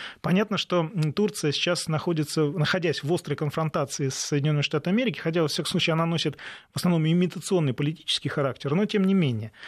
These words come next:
А, выход Турции, к примеру, из нато —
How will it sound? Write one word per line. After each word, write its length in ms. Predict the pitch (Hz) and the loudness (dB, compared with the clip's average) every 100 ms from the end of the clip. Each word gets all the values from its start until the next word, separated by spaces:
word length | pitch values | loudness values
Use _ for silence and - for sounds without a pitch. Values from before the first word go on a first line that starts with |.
| - - | -18 -12
А, 220 | 151 156 147 | -4 -4 0
выход 360 | 160 214 180 | 0 0 0
Турции, 320 | - 156 - 139 | -2 -4 -4 -6
к 60 | |
примеру, 400 | - 180 160 139 | 0 2 4 4
из 80 | 147 | 4
нато — 440 | 190 247 - 123 | 2 0 0 -6